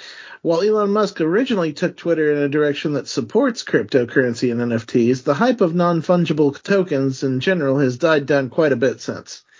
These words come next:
The removal of N F T support from the Twitter premium pages marks another group of, group withdrawing from the once popular commodity.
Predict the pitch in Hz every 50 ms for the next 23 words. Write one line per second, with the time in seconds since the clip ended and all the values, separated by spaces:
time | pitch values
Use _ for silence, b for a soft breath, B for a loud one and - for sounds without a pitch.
0 | B B B B B B B B B B - - 165 175 202 240 262 233 254 233
1 | 196 180 190 202 202 190 175 180 - 214 208 196 - 165 139 - 156 151 143 147
2 | - 170 147 143 139 143 - 175 160 151 143 147 - 185 190 185 160 139 135 -
3 | 151 135 127 123 131 135 127 131 151 156 156 147 - 156 151 165 175 185 165 143
4 | 139 147 165 175 175 175 170 139 127 123 123 - 127 139 143 156 170 170 156 147
5 | - - 160 151 139 - - 165 160 160 151 139 127 127 123 - 139 131 127 131
6 | 139 143 135 - - - 156 151 139 - 120 117 120 117 117 139 131 131 131 120
7 | 107 95 95 95 -